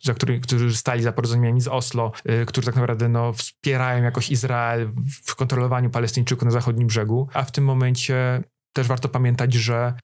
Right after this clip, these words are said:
że w tym momencie jednak wśród Palestyńczyków, no, z-, zgoda czy, czy, czy, czy poparcie dla zbrojnej walki jest na, na bardzo wysokim poziomie, tak przynajmniej to wskazują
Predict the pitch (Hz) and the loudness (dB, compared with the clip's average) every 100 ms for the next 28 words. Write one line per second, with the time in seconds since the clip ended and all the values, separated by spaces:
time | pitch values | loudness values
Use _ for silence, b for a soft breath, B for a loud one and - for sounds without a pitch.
0 | - 139 - 139 135 131 139 127 - 127 | -4 -4 0 2 2 2 0 0 0 0
1 | 123 120 127 127 123 131 131 123 120 117 | 0 2 0 0 0 0 0 0 2 2
2 | 120 113 - 127 139 135 127 - 123 127 | 0 0 -2 0 0 0 -2 -2 -2 0
3 | 123 120 110 123 127 123 117 117 120 117 | 0 0 0 -2 0 0 0 0 0 0
4 | 131 131 123 120 117 113 117 110 123 120 | 0 2 2 0 0 0 -2 -2 0 0
5 | 120 - - 123 120 120 120 120 123 113 | 0 -2 -2 0 2 2 0 0 0 -2
6 | 117 127 120 117 110 101 104 - 113 113 | 0 0 2 2 2 0 -2 0 0 0
7 | 107 120 113 113 | 0 0 2 2